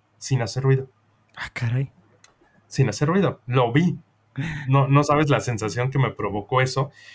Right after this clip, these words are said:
Speaker 1: porque fue como un decir, "Estamos aquí, mira, o sea, no te queremos asustar, no vamos a aventar violentamente las sillas, pero date cuenta que estamos aquí".
Speaker 2: Da-
Speaker 1: Y fue que enderezaron la silla.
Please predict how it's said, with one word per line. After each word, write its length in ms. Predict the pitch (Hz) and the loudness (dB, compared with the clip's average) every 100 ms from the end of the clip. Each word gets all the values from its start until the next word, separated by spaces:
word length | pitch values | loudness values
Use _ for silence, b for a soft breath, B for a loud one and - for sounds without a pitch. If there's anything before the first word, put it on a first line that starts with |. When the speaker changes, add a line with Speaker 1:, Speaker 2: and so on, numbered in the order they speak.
| B B B B B _ | B B B B B _
Speaker 1:
porque 320 | - 139 135 139 | 2 4 4 2
fue 240 | 175 175 | 4 2
como 260 | 175 160 151 | 4 4 6
un 120 | 156 | 6
decir, 560 | 151 135 147 147 139 - _ _ | 4 4 4 4 2 -10 _ _
"Estamos 540 | - 104 - 208 262 - | -8 -4 2 2 2 0
aquí, 440 | 123 - 165 294 - _ - - | -2 0 0 0 -6 _ -20 -6
mira, 380 | 120 131 107 - _ _ _ _ _ _ - | 0 2 0 -6 _ _ _ _ _ _ -6
o 40 | |
sea, 100 | 107 | 0
no 80 | 123 | 2
te 100 | 135 | 2
queremos 360 | 147 139 131 135 | 2 2 2 2
asustar, 560 | 131 135 - 104 90 - B B | 0 -2 0 0 0 -8 B B
no 120 | 110 117 | -2 2
vamos 260 | 131 135 | 4 2
a 40 | 117 | 2
aventar 320 | 107 101 113 | 0 0 -2
violentamente 600 | 120 107 104 120 117 131 | -2 -2 -2 -4 -4 0
las 140 | 143 | 0
sillas, 320 | 143 147 156 - | 0 0 0 0
pero 320 | 117 104 90 b b b | -2 -2 -4 b b b
date 440 | 101 98 - 139 | -4 -2 -2 -4
cuenta 500 | 135 117 101 120 185 _ _ _ _ _ _ _ - | -2 -4 -4 -6 -6 _ _ _ _ _ _ _ -18
que 60 | |
estamos 360 | - 98 87 85 | -10 -8 -8 -10
aquí". 180 | - 185 B B B _ | -12 -12 B B B _
Speaker 2:
Da- 320 | 175 143 135 | -8 -4 -4
Speaker 1:
Y 120 | 165 104 | -4 -6
fue 200 | 117 104 | -4 -2
que 80 | 131 | -2
enderezaron 760 | 135 - - 113 107 120 120 | -2 -4 -4 -2 -2 -2 -4
la 140 | 98 92 | -6 -6
silla. 340 | - 175 - | -4 -4 -6